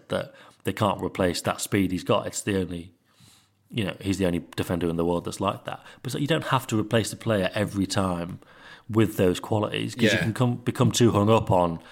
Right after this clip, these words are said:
Speaker 1: "Oh, well, we need somebody who's gonna do this, or we need somebody who's gonna do that."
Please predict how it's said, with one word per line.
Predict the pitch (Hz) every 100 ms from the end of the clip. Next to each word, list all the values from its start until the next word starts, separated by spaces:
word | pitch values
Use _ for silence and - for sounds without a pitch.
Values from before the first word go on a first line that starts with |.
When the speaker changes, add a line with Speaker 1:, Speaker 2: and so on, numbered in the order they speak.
| - - _ 101
Speaker 1:
"Oh, |
well, | 95 95
we | 95
need | 98 98
somebody | - 85 85
who's | 87 82
gonna | 87
do | 78 98 92
this, | 98 80 92
or |
we | 85 87
need | 92
somebody | 98 85
who's | 87
gonna | 85 87
do | 80 87
that." | 95